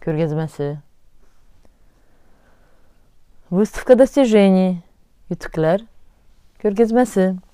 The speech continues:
Выставочный зал,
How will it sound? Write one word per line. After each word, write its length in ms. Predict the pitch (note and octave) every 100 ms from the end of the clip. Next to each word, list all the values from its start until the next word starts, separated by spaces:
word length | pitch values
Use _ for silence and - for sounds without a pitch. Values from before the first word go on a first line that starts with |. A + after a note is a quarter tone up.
| _ - _ _ - _ _ _ _ _ - - - - _ _ _ - _ _ - - _ _ _ - - _ _ -
Выставочный 560 | E3+ - G3+ G3 B3+
зал, 380 | A3+ G#3 G3 G3